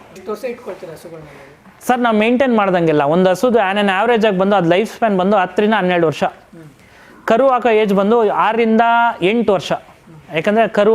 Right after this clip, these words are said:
Speaker 2: ಹಾಕಿ ಅದಕ್ಕೆ, ಅದಕ್ಕೆ ಶಕ್ತಿ ಇರೋದು ಅಷ್ಟೇ. ಆರರಿಂದ ಎಂಟು ವರ್ಷ, ಆರರಿಂದ ಎಂಟು ವರ್ಷ ಮೇಲೆ ನಾನು, ನಾನಂತೂ ಇದುವರೆಗೂ ಯಾರಿಗೂ ನಾನು ಆಚೆ ಕಟ್ಟುಕರಿಗಾಗಲಿ ಕೊಡೋದಾಗ ನಾನು ಮಾಡಲ್ಲ. ನಾನು, ನನಗೆ ಆ ಥರ ನನಗೆ ಇಷ್ಟ ಇಲ್ಲ.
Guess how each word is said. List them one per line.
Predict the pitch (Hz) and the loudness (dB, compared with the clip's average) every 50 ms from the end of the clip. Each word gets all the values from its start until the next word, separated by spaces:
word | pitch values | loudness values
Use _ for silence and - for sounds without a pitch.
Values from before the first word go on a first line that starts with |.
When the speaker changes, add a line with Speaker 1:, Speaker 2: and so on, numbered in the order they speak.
| 220 | 2
Speaker 2:
ಹಾಕಿ | 202 196 202 214 208 196 | 0 0 0 0 0 0
ಅದಕ್ಕೆ, | 175 170 160 - - 180 | 0 0 -2 -2 -2 -2
ಅದಕ್ಕೆ | 156 151 160 160 170 - - 202 | 0 0 0 -2 -2 -2 -4 -6
ಶಕ್ತಿ | 165 - - 240 | -4 0 0 0
ಇರೋದು | 208 196 170 156 | 2 2 0 -2
ಅಷ್ಟೇ. | - - 175 139 123 - - - - _ _ _ _ - - - - - - _ - 170 | -2 -4 -4 -4 -4 -8 -12 -20 -20 _ _ _ _ -20 -20 -20 -20 -20 -14 _ -4 -2
ಆರರಿಂದ | 202 226 233 233 240 226 202 190 | -2 0 0 0 0 0 2 0
ಎಂಟು | 190 175 185 160 | 0 0 0 -2
ವರ್ಷ, | - - 151 135 - - - _ - - - - - | -2 -4 -6 -8 -8 -12 -20 _ -20 -20 -20 -8 -4
ಆರರಿಂದ | - 170 208 233 247 240 240 233 226 | -2 -2 0 0 0 0 0 2 0
ಎಂಟು | 220 202 233 226 | 2 2 2 0
ವರ್ಷ | 196 - 240 226 220 | 2 0 0 2 2
ಮೇಲೆ | 220 233 240 220 196 | 2 2 2 2 0
ನಾನು, | 180 202 226 240 226 196 175 | 0 0 -2 -2 0 0 0
ನಾನಂತೂ | 170 202 226 233 233 226 214 240 226 214 | 0 0 0 0 0 2 2 2 2 2
ಇದುವರೆಗೂ | 196 233 233 220 214 220 233 202 180 | 2 2 2 2 2 2 2 2 2
ಯಾರಿಗೂ | 180 196 202 220 220 214 190 170 - - - 180 165 151 | 0 0 2 2 2 2 0 -2 -8 -12 -10 -6 -2 -2
ನಾನು | 151 156 156 151 | 0 0 0 0
ಆಚೆ | 175 175 226 208 180 - - - - - | 0 0 0 -2 -2 -4 -10 -18 -4 -4
ಕಟ್ಟುಕರಿಗಾಗಲಿ | 185 165 - 180 190 185 180 190 185 170 175 170 175 | -2 -2 0 0 0 2 2 2 0 0 0 -2 0
ಕೊಡೋದಾಗ | 170 170 165 175 180 | 0 0 0 0 0
ನಾನು | 175 165 151 123 127 147 | 0 -2 -2 -2 -2 0
ಮಾಡಲ್ಲ. | 165 185 190 180 160 143 139 | 0 0 0 0 0 -2 -2
ನಾನು, | 131 127 127 - | -4 -6 -6 -4
ನನಗೆ | 147 160 175 165 160 | -4 -2 0 0 0
ಆ | |
ಥರ | 156 190 180 180 170 160 | 0 0 -2 -2 -2 -2
ನನಗೆ | 156 151 151 - | -2 -2 -4 -2
ಇಷ್ಟ | - 202 | 0 0
ಇಲ್ಲ. | 180 165 151 | 0 0 0